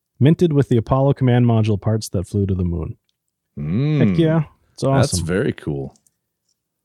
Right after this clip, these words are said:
Speaker 1: So yeah, there's a, I mean, there's
Speaker 2: That
Speaker 1: twenty-five hundred of 'em out there, but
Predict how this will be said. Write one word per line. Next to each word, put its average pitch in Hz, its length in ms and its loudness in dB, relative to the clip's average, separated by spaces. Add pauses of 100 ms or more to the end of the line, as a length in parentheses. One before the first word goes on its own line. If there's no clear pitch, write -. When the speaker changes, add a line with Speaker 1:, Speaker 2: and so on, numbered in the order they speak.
(300)
Speaker 1:
So 143 120 -4
yeah, 170 160 0
there's 113 280 0
a, 104 260 0
I - 520 -16
mean, 135 100 2
there's 113 120 0
Speaker 2:
That - 60 -10
Speaker 1:
twenty-five 110 380 0
hundred 127 220 0
of 90 60 -4
'em 92 160 -2
out 87 140 -4
there, 101 160 -2
but - 160 -8